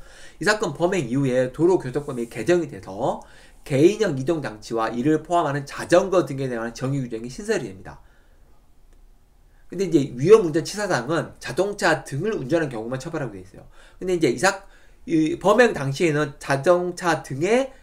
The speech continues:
이 이제 교통 킥보드가 들어가 있었는데 범행 이후에 자전거 등이라는 정의가 따로 생겨가지고 개인의 이동 장치를 그 안에 포함시키고 있으니까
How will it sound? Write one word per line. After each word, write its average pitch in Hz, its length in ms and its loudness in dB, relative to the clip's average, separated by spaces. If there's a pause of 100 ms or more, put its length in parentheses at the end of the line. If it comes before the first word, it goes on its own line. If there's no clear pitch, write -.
(180)
이 151 120 -4
이제 139 180 -4
교통 156 240 -2
킥보드가 160 320 -6
들어가 127 220 -2
있었는데 104 680 -4 (640)
범행 175 360 0
이후에 180 680 2 (320)
자전거 220 720 4
등이라는 156 640 0
정의가 143 420 -2
따로 226 240 -2
생겨가지고 175 800 -2 (240)
개인의 165 400 0
이동 156 220 2
장치를 127 760 -4
그 135 140 -6
안에 143 240 -2
포함시키고 247 480 -6
있으니까 131 640 -10